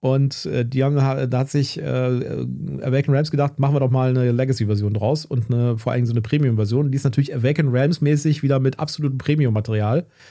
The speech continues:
Er kostet für Awakened Realms-Verhältnisse relativ wenig, für normale Spieler-Kaufverhältnisse doch relativ viel. Wir sind bei neunzig Euro, wenn du die Basisversion haben willst. Hundertzwanzig Euro für die Deluxe-Version und da kommen noch zwanzig Euro Porto drauf.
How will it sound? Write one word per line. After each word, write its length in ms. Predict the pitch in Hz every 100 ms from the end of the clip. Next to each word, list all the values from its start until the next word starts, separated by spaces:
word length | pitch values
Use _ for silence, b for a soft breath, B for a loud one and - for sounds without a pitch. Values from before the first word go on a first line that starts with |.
| b _ _ _ _ _ -
Er 60 |
kostet 460 | 113 - 185 - 247
für 180 | - 190
Awakened 420 | 131 175 214 180
Realms-Verhältnisse 1040 | 139 170 233 - - 165 185 - 196 190
relativ 440 | 127 165 196 170 131
wenig, 340 | 131 226 285
für 640 | - - - 160 170 165 160
normale 460 | 143 139 185 180
Spieler-Kaufverhältnisse 1120 | 156 - 196 185 - 175 - 185 180 185 156 143
doch 200 | 156 156
relativ 320 | 147 139 110
viel. 280 | 180 240 185
Wir 100 | 139
sind 220 | 151 151
bei 160 | 139
neunzig 400 | 131 139 175 151
Euro, 380 | - 165 196 208
wenn 100 | 151
du 80 | 143
die 100 | 135
Basisversion 540 | 120 165 170 170 170
haben 140 | 156 165
willst. 340 | 170 170 - b b b _ _ _ -
Hundertzwanzig 680 | 151 143 - 143 160 156
Euro 540 | - 151 139 143 147 139
für 380 | - 135 131 131
die 260 | 123 120
Deluxe-Version 960 | 120 127 190 - 180 160 170 185 196 185
und 360 | - 143 139 127
da 80 |
kommen 160 | 123 135
noch 120 | 131
zwanzig 340 | 113 131 123 -
Euro 160 | 120
Porto 260 | 113 139 151
drauf. 420 | 139 139 143